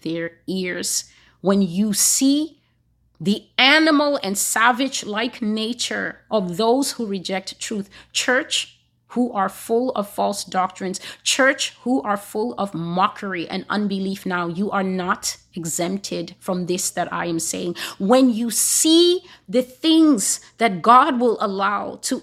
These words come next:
enter into your mind and the things that you will start to do, carried by the throat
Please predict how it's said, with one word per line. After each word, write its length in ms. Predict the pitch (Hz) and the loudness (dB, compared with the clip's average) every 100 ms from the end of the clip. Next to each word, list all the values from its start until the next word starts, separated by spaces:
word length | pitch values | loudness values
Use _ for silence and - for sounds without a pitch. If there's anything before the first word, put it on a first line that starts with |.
| _ | _
enter 500 | 262 285 320 320 262 | 0 2 2 0 -2
into 480 | 269 233 247 269 226 | -2 -2 -2 -2 -4
your 300 | 196 180 180 | -6 -6 -6
mind 600 | 175 170 170 175 180 - _ _ _ _ | -6 -6 -6 -6 -10 -12 _ _ _ _
and 140 | 202 208 | 0 0
the 80 | 233 | 0
things 460 | 233 226 233 226 | -2 -4 -2 -2
that 180 | 202 196 | -2 -2
you 220 | 190 202 | -2 -2
will 100 | 190 | -2
start 380 | 190 - 185 190 | -4 -2 -4 -4
to 100 | - | -10
do, 380 | 170 185 - - _ _ _ _ _ _ | -8 -8 -8 -10 _ _ _ _ _ _
carried 760 | - - 254 294 294 294 269 165 | -4 0 2 2 2 0 -2 0
by 220 | 214 214 | 0 0
the 140 | 202 | -2
throat 760 | 196 - 262 269 294 - - | -8 -6 0 2 2 0 -6